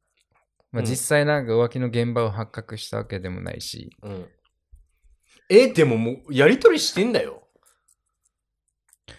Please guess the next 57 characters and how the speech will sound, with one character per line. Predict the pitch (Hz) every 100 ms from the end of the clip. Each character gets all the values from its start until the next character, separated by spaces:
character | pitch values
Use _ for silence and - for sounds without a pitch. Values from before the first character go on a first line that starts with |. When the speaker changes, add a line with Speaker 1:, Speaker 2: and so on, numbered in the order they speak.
| - - _
Speaker 1:
で | 135 120
も |
見 | 117
始 | 123 147 151
め | 165
る | 175 175
と | 123
さ。 | 110 98 98 92 - -
Speaker 2:
い |
や、 | 196 165 - -
だ | 123 247
か | 254
ら | 190
そ | 185
う |
な | 160
の。 | 113
だ | 127
か | 165
ら | 131
言 | 156 294
う |
や | 277
ん、 | 135
よ | 127
く | 117
見 | 147
て | 196
い | 180
い |
こ | 196
と | 175
な | 165 156
い |
よ | 107
っ | 101
て。 | - - _
Speaker 1:
う | 123
ん。 | 120 120 110 104
Speaker 2:
で、 | 135 131 151
ゼ | 135 170
ロ | 247
か | 226
マ | 120 120
イ | 120
ナ |
ス | 113 143
や | 87
ん。 | - -
プ | 151
ラ | 196
ス | 202
は | 208
な | 151 113
い | 110
や |
ん。 | -